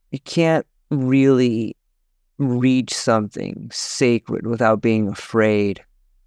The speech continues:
Sometimes that manifests in your life in ways that you never would have thought of before. It's a simultaneous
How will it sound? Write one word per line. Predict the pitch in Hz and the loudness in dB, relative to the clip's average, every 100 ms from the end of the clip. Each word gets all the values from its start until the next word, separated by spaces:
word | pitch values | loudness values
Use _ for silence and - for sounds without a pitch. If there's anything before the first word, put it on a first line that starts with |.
| _ _ _ _ _ - | _ _ _ _ _ -4
Sometimes | 139 143 131 | 0 2 2
that | 120 | 2
manifests | 113 120 113 - 120 113 123 | 2 2 0 -2 -2 -2 -2
in | 110 | 0
your | 110 | 0
life | 104 110 107 104 | 2 2 2 -2
in | 107 107 | -4 -2
ways | 107 107 104 104 | 0 0 -2 -6
that | 95 85 - _ _ _ _ _ _ - | -6 -6 -10 _ _ _ _ _ _ -6
you | 120 | -2
never | 117 117 110 | 2 2 2
would | 107 98 | 0 -2
have | 101 | -6
thought | - 113 107 | 0 2 2
of | 104 | 0
before. | 107 104 - 107 101 98 | -6 -10 -4 -4 -4 -6
It's | - - - _ _ _ _ _ _ - | -10 -12 -20 _ _ _ _ _ _ -12
a | - | -10
simultaneous | - 139 127 123 117 127 123 123 120 113 107 | -2 2 4 4 2 2 2 4 2 2 -2